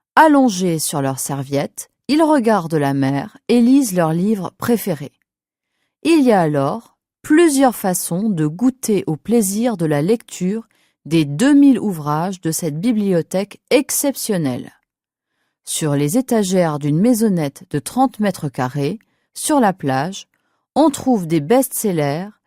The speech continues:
des policiers, des classiques, des documentaires sur les loisirs,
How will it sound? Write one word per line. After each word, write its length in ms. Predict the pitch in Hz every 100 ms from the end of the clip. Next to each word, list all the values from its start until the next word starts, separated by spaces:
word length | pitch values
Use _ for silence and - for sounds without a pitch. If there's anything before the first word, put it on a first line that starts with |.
| _ _
des 100 | 147
policiers, 800 | 127 156 202 262 - 208 185 185 _ _ -
des 120 | 175
classiques, 680 | 185 247 233 - 214 - _ _ -
des 100 | 165
documentaires 680 | 202 233 269 262 262 269 269
sur 180 | - 254
les 140 | 254
loisirs, 560 | 240 226 180 160 139